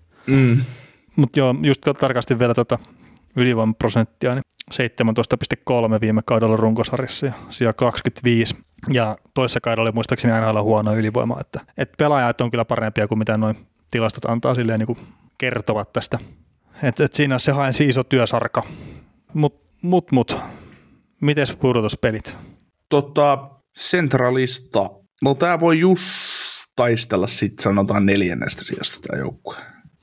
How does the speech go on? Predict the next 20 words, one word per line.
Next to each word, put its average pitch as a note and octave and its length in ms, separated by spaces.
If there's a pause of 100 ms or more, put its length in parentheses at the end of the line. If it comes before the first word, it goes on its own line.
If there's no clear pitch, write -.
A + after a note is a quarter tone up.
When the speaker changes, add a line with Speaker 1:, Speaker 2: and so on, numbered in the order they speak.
Speaker 2:
Joo. A#2+ 240 (340)
Mä C#3+ 100
oon E3 80
aika F#3+ 200
varma, C3+ 300
että - 180
tää A#2 140 (340)
tekee B2 300
jotain A#2+ 340
hankintoja A2 540
sinne A2+ 160
hyökkäykseen. A2+ 720 (840)
Tää A#2+ 160
muuttuu A#2 400
tää G#2+ 160
kokoonpano G#2 560
vielä A2+ 160 (380)
parempaan A2 480
suuntaan. A2 400
Ja A2+ 160